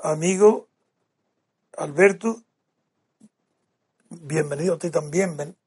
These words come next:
como venezolano, que supongo que serás también amigo y partidario de todo lo que has oído aquí, si no Dalmacio Negro no te habría mandado.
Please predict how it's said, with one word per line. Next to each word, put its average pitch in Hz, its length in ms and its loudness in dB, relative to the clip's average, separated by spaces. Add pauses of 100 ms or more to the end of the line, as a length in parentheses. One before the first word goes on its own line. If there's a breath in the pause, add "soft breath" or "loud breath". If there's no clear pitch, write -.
(260)
como 147 200 -6
venezolano, 160 720 -2 (680)
que - 100 -14
supongo 147 420 -8
que 135 80 -10
serás 143 280 -4
también 151 440 -8
amigo 151 320 -6
y 147 40 -6
partidario 151 580 -2
de 143 80 -4
todo 151 180 -4
lo 147 100 -4
que 147 100 -4
has 139 160 -6
oído 147 240 -8
aquí, 208 280 -6 (200)
si - 180 -10
no 147 120 -6
Dalmacio 147 520 -4
Negro 147 280 -8
no 151 140 -12
te 165 100 -6
habría 185 280 -6
mandado. 175 520 -2